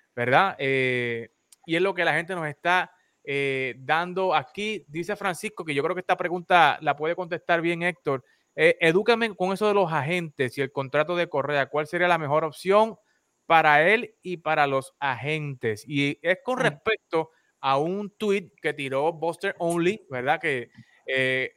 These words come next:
Speaker 1: se refiere a que debido a que Carlos recibió ofertas multianuales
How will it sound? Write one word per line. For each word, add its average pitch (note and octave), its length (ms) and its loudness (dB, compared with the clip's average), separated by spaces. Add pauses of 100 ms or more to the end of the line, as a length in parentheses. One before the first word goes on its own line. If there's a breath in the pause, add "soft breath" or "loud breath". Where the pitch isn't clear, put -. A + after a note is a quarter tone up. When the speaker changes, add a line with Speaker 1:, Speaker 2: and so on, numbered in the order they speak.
(100)
Speaker 1:
se E3+ 300 0
refiere G3 640 2
a D3 160 0
que D3+ 380 -2 (180)
debido F3 440 0
a A#3 80 -4
que F#3+ 180 -2
Carlos G#3 280 0
recibió G3 420 -2
ofertas F3 420 -4
multianuales F3+ 880 -4